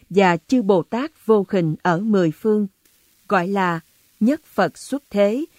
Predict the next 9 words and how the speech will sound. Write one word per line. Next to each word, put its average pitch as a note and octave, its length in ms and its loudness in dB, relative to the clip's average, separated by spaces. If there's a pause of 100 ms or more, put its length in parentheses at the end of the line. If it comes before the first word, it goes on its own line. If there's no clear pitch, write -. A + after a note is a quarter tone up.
(180)
thiên G#3+ 300 -2
Phật - 300 -6
hộ. E3 380 -6 (840)
Nghĩa A3+ 140 2
là G#3 240 0
có C#4+ 140 -2
một A3+ 280 0
Đức C#4+ 200 -4
Phật F#3 300 -2